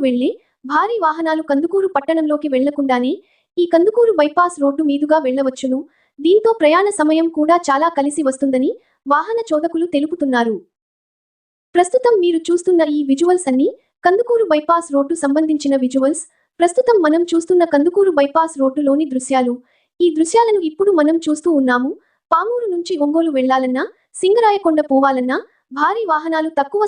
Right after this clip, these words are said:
సమయంలో ఈ రోడ్డు మార్గం ద్వారా కందుకూరు పట్టణంలోకి వెళ్లకుండానే ఈ కందుకూరు బైపాస్ రోడ్డు మీదుగా వెళ్లవచ్చును. ప్రస్తుతం మనం ఇప్పుడు చూస్తున్న ఈ రోడ్డు దృశ్యాలు, కందుకూరు బైపాస్ రోడ్డు సంబంధించినటువంటి దృశ్యాలను మనం చూస్తూ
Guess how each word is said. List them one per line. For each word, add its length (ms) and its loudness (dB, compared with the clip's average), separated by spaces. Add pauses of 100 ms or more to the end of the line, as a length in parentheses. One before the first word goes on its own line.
సమయంలో 380 0 (140)
ఈ 100 -2
రోడ్డు 300 2
మార్గం 340 0
ద్వారా 240 0 (420)
కందుకూరు 480 0
పట్టణంలోకి 600 -2
వెళ్లకుండానే 580 0 (440)
ఈ 60 2 (100)
కందుకూరు 460 2
బైపాస్ 420 0
రోడ్డు 280 0
మీదుగా 360 2
వెళ్లవచ్చును. 540 -2 (420)
ప్రస్తుతం 460 2
మనం 160 2 (100)
ఇప్పుడు 300 0
చూస్తున్న 360 0 (180)
ఈ 100 0
రోడ్డు 300 4
దృశ్యాలు, 400 0 (380)
కందుకూరు 480 0
బైపాస్ 420 0
రోడ్డు 280 0
సంబంధించినటువంటి 920 0
దృశ్యాలను 520 0
మనం 260 2
చూస్తూ 260 -2